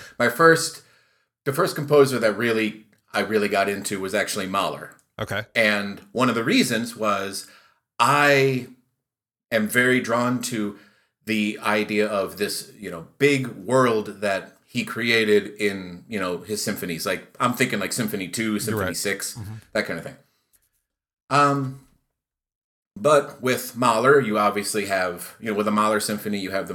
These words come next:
Speaker 1: movements and, and they bre-, and, and, and it gets broken up and there are these moments of complete, um, uh, d-, almost leaving the piece and then returning to it in the next movement. I had always wished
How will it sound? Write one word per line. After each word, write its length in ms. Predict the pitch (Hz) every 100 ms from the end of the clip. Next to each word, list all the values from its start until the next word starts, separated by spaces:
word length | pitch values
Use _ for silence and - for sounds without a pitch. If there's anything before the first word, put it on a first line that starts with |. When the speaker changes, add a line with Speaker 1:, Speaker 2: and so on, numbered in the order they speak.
| 98
Speaker 1:
movements 560 | 135 123 131 123 123 -
and, 320 | 101 95 95
and 140 | 104 92
they 80 |
bre-, 320 | 87 107 113 104
and, 140 | 92
and, 260 | 90 87 85
and 140 | 87
it 60 | 87
gets 180 | 90 -
broken 400 | 110 92 101 113
up 160 | 131
and 100 | 110 95
there 120 | 92
are 60 |
these 200 | 90 90
moments 440 | 101 104 101 98 -
of 420 | 92 87 - - _ _ -
complete, 560 | 110 104 131 117 107 - _ _ _ _ _ _
um, 440 | 101 92 87 85 85 _ _ - -
uh, 200 | 98 90 131 _ _ _ _ _ _ -
d-, 80 | 107 107 -
almost 340 | 120 107 - 120
leaving 500 | 113 160 131 120 101
the 80 | 98
piece 580 | 107 95 101 - - _ _ _ _ 110
and 180 | 104
then 180 | 107 104
returning 500 | 101 107 135 135 120 107
to 180 | 117 107
it 100 | 104
in 80 |
the 80 | 101
next 260 | 101 95 -
movement. 380 | 156 120 - - _ _ _ _ -
I 100 | 151
had 80 | 208
always 300 | 190 139 127
wished 580 | 196 143 - - -